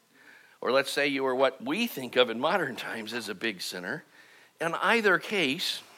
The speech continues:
when God chooses you and draws you to himself by his grace, no one can come unless the Father draws them. When he reveals Christ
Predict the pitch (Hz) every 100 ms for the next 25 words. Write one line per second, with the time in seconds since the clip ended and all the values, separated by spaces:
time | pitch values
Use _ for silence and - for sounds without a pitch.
0 | - - - _ _ _ - - 139 120
1 | 139 196 180 - 175 240 247 101 85 87
2 | 110 - - - - - 127 120 107 139
3 | 185 247 - 135 - 135 117 123 123 120
4 | 127 123 170 165 107 113 131 120 117 143
5 | 139 - 113 123 117 - 143 120 120 160
6 | 185 - - - - _ - - - -
7 | 127 113 101 107 143 180 - - - -
8 | - - 123 127 139 139 107 170 254 -
9 | - 143 139 139